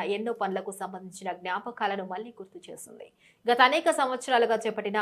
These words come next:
సమిష్ట ప్రయత్నాల కారణంగా ఆసియా సింహాల జనాభా క్రమంగా పెరుగుతుంది.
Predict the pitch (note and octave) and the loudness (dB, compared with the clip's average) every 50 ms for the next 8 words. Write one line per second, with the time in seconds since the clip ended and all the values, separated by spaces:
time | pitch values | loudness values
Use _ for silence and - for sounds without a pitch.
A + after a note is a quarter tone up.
0 | G3+ F#3 - A3 G3+ G#3+ G#3 - - G#3+ G3+ F#3+ F#3+ F#3+ F#3+ F#3+ G#3 F#3+ G3 G3 | 0 0 0 -2 -2 -2 -4 -4 -6 -4 0 0 0 0 -2 -6 -8 -8 -8 -2
1 | F#3+ F#3 F3 F3+ F#3 G3 A3+ C4 A#3+ G#3+ A3+ - C4 A#3 A#3 A#3 A3+ G3+ F#3+ G#3 | 0 0 0 0 -2 -2 0 2 2 2 0 0 -4 -4 -4 -4 -8 -10 -8 -8
2 | F#3 G3 G3 F#3+ G#3 G#3+ A#3 B3 B3 A3 G#3+ - - G3 A3 A3 G#3 F3+ - F#3 | -6 -6 -6 -6 -6 -6 -6 -8 -8 -12 -10 -10 -10 -10 -10 -12 -16 -16 -16 -18
3 | D#3+ E3+ _ _ _ F#3+ F#3 - - | -20 -20 _ _ _ -20 -18 -18 -18